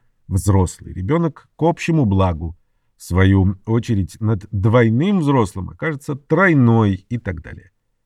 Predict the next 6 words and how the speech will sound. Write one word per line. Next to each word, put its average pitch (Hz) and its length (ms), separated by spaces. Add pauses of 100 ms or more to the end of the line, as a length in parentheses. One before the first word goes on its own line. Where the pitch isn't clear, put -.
(160)
Вождизм 107 1000 (120)
заложен 117 540
в 104 80
эту 113 200
схему 117 440
изначально. 104 500